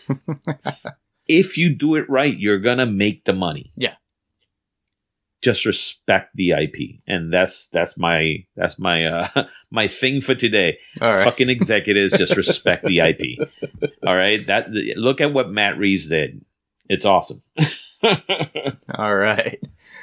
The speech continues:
Speaker 1: Well, <laughs> well, that was basically our coverage and our thoughts. We're, we're gonna move right
Speaker 2: <laughs>
Speaker 1: along into news. So,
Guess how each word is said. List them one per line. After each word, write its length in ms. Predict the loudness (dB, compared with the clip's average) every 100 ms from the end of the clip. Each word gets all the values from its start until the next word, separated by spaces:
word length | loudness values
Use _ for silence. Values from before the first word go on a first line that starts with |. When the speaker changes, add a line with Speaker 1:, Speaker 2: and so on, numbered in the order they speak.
| -18 -18 -2
Speaker 1:
Well, 200 | 4 4 4 0 -2 -6
<laughs> 340 | -14 -12 -6
well, 280 | 2 2 4
that 180 | 4 2
was 160 | 2 2
basically 600 | 2 2 2 0 2 4
our 200 | 4 2
coverage 560 | 0 0 2 4 2 2
and 140 | 0
our 100 | 0
thoughts. 640 | 0 -2 2 4 4 4
We're, 200 | 2 0 0
we're 80 | 2
gonna 160 | 4
move 300 | 4 2 0
right 360 | 2 4 4 4
Speaker 2:
<laughs> 0 |
Speaker 1:
along 420 | 4 2 4 2
into 300 | 2 0 0
news. 720 | 0 0 2 4 4 2 0
So, 480 | 0 2 2 2